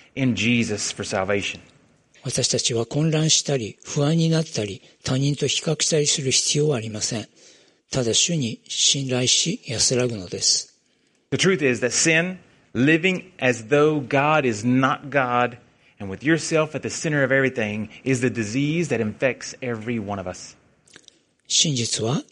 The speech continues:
Speaker 2: 自分自身をすべての中心に据えて、神が神でないかのように生きることである罪は、私たちすべてを感染させる病気だということです。
Speaker 1: Apart from Jesus, this disease is truly incurable.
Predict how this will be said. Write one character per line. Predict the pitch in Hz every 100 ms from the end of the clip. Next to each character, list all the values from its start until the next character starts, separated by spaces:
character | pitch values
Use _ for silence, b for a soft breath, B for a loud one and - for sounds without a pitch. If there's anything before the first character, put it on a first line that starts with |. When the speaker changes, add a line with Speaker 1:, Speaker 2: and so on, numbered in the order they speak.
| _
Speaker 2:
自 | 135 135
分 | 139 170
自 | 165
身 | 180 151 120
を | 104
す | -
べ | 165 156
て | 123
の | 104
中 | - 139
心 | - 156 127
に | 120
据 | - 120
え |
て、 | - 113 B B B -
神 | - 160 131
が | 113
神 | 165 156 120
で | 123
な | 147
い |
か | 156 117
の | 107
よ | 107 107
う |
に | 107
生 | 120
き | 151
る | 135
こ | 117
と | - 110 _
で | 170 135
あ | 120
る | 113
罪 | - 135 107
は、 | 104 B B B -
私 | 123 - 147
た | 139
ち | - -
す | -
べ | 202
て | 175 117
を | 104
感 | - 120
染 | 123 - - 139 131
さ | 120
せ | - 143
る | 120
病 | 131 147
気 | 175
だ | 170
と | -
い | 104
う | 104
こ | 117
と | -
で | 101
す。 | 101 - - _ _ _ _ _ -
Speaker 1:
Apart | 139 151
from | 123
Jesus, | 113 143 139 117 110 - - 107
this | 131 127 - 127
disease | 123 120 117 117
is | 123 -
truly | - 127 107
incurable. | 110 107 120 98 82